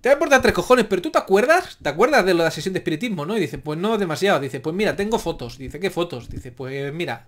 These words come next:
aquí estás con un cadáver de la morgue detrás, pero la foto no se sabe que el señor está muerto, está muy bien arreglado,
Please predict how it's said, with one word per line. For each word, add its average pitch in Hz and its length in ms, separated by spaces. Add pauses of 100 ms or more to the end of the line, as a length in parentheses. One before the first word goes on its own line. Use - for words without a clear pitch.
aquí 185 240
estás 247 400 (300)
con 180 140
un 254 100
cadáver 226 380
de 208 80
la 196 100
morgue 185 300
detrás, 185 500
pero 147 380
la 139 160
foto 196 200
no 175 140
se 143 80
sabe 160 220
que 143 40
el 131 60
señor 156 180
está 147 200
muerto, 170 220
está 175 160
muy 135 120
bien 147 160
arreglado, 160 400